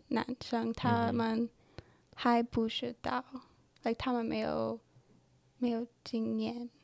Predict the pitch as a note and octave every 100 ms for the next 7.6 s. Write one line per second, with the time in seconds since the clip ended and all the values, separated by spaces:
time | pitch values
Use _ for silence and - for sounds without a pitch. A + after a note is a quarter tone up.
0 | - _ _ _ C3+ B2+ G#2 G2 A#2+ B2+
1 | B2+ A2 A2 G2 - - A#2 G#2 F#2+ -
2 | - A#2 A2+ G#2+ A2+ G2+ - - G#2+ A2+
3 | G#2 - A2+ G2+ F#2+ A#2 - - - -
4 | - - - G2+ F#2+ A2 G#2+ - - -
5 | - - - - - D3 D3+ C3 G#2+ G#2+
6 | F#2+ F#2+ - A2 G#2 A2 G#2+ A2+ F#2+ -
7 | G#2+ F#2+ - G2 F#2